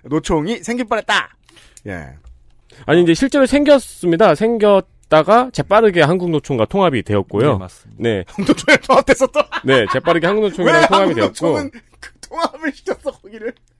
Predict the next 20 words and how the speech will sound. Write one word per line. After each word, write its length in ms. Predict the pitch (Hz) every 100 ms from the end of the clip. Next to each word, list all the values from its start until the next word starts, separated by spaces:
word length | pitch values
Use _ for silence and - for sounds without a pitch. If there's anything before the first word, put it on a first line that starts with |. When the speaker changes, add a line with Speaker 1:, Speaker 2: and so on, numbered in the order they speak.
| _ -
Speaker 1:
없애면 420 | 190 - 233 220
없애지? 320 | 190 180 165
Speaker 2:
아니, 120 | 190 202
이제 140 | 180
만들어 340 | 143 147 214
놨는데, 640 | 208 139 175 175 160 170 123
출범을 340 | - 214 220 196
시켰는데 460 | - 220 202 170 143
이제 220 | 123 127 - - - - _ -
뭐 120 | 117 123
하는 180 | 208 220
게 60 |
없으니까. 720 | 135 - 151 - 120 127 113 98 139 - -
<laughs> 400 | 120 226 117 -
Speaker 1:
사실 240 | - 151 151
지금 140 | 131
지난번 360 | 117 113 139 143
살짝 320 | 165 170 170
얘기했는데, 960 | 123 113 123 113 107 110 123 113 82 87
그 560 | 135 110 95 78 67 52